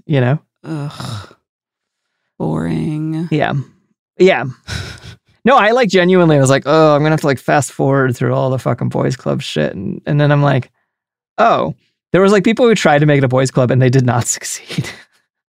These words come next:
Speaker 2: Mm-hmm. Okay, good.
Speaker 1: The only people writing about women surrealists were the surrealists, both women and men. The art critics were ignoring them, uh, essentially until the women's liberation movement of the sixties and seventies,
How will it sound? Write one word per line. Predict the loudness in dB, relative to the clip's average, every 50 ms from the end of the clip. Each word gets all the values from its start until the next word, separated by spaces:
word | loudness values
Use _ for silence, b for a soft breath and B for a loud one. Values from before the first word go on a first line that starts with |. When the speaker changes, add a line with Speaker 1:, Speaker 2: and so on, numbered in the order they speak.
| _ _ -20
Speaker 2:
Mm-hmm. | -20 -20 -20 _ -16 -16 -16 -18 _ _ _ -20
Okay, | -16 -12 -12 -10 -8
good. | -8 -6 -6 -4 -4 -6 -8 -10 _ _ _ _ _ _ _ _ _ _ _ _ _ _ _ _ _ _ _ _ 0
Speaker 1:
The | 2 2
only | 4 2 2 2 0 2
people | 2 2 4 4 4 4
writing | 4 4 2 2 2 2 2
about | 2 2 2
women | 2 0 2 0 0
surrealists | -2 -2 -2 0 0 0 0 -2 -4 -6 -8 -12 -10 -8 -4
were | 0 0 2 2 2 2
the | 0
surrealists, | 0 -2 -4 -4 -2 -2 -2 -2 -4 -6 -8 -14 -16 -16 -12 -4
both | -2 0 0 2 2
women | 4 4 4 4 4 2
and | 2 0 0
men. | -2 -4 -4 -6 -8 -12 _ _ _ _ _ _ _
The | -4 -2 0
art | 0 0 0 0 0
critics | -2 0 0 0 -2 -4 -4
were | -4 -2
ignoring | 0 2 2 2 2 2 2 2 0 0
them, | -2 -4 -4 -6 -8 -10 _ _ _ _ -6
uh, | -4 -4 -4 -4
essentially | -6 -4 -2 -2 -2 -2 -2 -2 0 0
until | 0 2 2 2
the | 4 4
women's | 4 2 2 2 0
liberation | 0 0 -2 -2 -2 -4 -4
movement | -4 -4 -4 -6 -6
of | -8
the | -8
sixties | -8 -10 -10 -8 -8 -8 -6 -6
and | -6
seventies, | -4 -4 -4 -2 -2 -4 -6 -6 -10